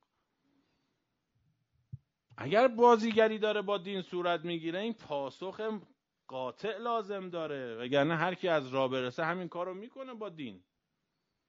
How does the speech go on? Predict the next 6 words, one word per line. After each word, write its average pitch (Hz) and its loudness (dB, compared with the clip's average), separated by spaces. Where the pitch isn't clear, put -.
چون 202 -6
قدرت 160 4
دستشه، 226 -6
چون 165 -10
رسانه 120 -8
دستشه. 156 -14